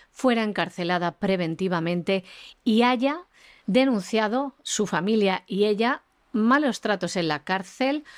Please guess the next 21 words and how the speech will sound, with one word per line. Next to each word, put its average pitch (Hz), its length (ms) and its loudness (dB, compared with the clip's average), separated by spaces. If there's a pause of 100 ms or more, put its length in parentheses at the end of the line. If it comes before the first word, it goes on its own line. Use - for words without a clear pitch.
(180)
unas 254 240 4
situaciones 196 560 -2
denigrantes, 226 880 0 (560)
que 214 100 0
todo 254 260 2
eso 254 380 2
la 240 160 2
llevó 214 220 0
incluso 202 580 -2
a 233 100 -2
ponerse 185 400 -2
en 180 160 -2
huelga 180 440 0
de 185 240 0
hambre. 160 500 -4 (380)
Su - 240 -4
salud 196 300 0
se 175 160 -4
vio 196 300 -2
comprometida. 165 800 -4 (920)
Yanín 240 500 2